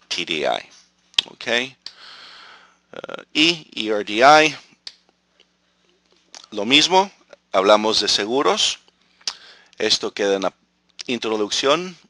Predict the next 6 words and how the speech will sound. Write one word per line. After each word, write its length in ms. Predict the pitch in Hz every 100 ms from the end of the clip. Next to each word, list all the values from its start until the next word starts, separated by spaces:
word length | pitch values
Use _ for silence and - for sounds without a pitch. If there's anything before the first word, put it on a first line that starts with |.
| _ _ _
en 220 | 98 101
la 120 | 98 92
sección 380 | 90 - 110
cuatro 360 | 98 101 - 98
punto 340 | - 92 90
trece. 580 | 87 110 127 135 170 175